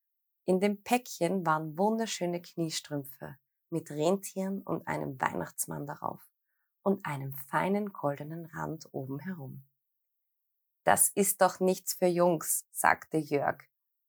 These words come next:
doch man konnte sehen, dass er neidisch war. Hajo strahlte. Niemand würde mehr über seine Beine lachen, denn er trug Strümpfe, die ein Engel gestrickt hatte. Ein ganz besonderer Engel.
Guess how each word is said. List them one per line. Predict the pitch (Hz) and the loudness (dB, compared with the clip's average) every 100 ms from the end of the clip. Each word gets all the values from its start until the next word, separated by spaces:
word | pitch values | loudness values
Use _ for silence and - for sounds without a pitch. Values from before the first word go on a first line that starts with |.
| _ | _
doch | - 175 | 0 2
man | 160 160 | 0 0
konnte | - 165 165 160 | 2 2 4 0
sehen, | - - 156 151 | 0 0 0 2
dass | 143 | 2
er | 147 | 2
neidisch | 143 139 - - - - | 0 0 0 -2 -4 -4
war. | 57 - - _ _ _ _ _ _ _ | -4 -4 -12 _ _ _ _ _ _ _
Hajo | - 151 147 156 147 | -2 4 6 4 0
strahlte. | - - 147 143 143 - - - - _ _ _ _ _ _ - | -4 -6 -2 0 0 -2 -10 -10 -16 _ _ _ _ _ _ 2
Niemand | 180 240 269 262 240 | 6 8 8 6 2
würde | 208 208 | 0 2
mehr | 202 180 175 - | 0 0 -2 -2
über | 160 156 | -4 -6
seine | - 151 156 | -4 -4 -2
Beine | 160 160 - | -2 -2 -2
lachen, | - - - - 151 - _ _ _ _ | -2 -2 -2 -10 -16 -16 _ _ _ _
denn | 160 | 2
er | 160 151 | 2 2
trug | - 147 | -4 -8
Strümpfe, | - - 180 202 208 - 240 247 _ _ _ _ | -8 -4 0 0 0 -6 -8 -8 _ _ _ _
die | 175 | -4
ein | - 190 | 0 0
Engel | - 156 151 | 0 -2 -4
gestrickt | 147 143 - 165 - - | -8 -16 -16 -18 -18 -14
hatte. | 190 - 175 160 _ _ _ _ _ _ - | -14 -12 -16 -18 _ _ _ _ _ _ -6
Ein | 160 147 | -4 -4
ganz | - 165 175 - | -4 -2 -2 -2
besonderer | 202 180 160 147 139 - | -4 -2 -4 -4 -6 -6
Engel. | 147 139 135 139 | -4 -6 -6 -8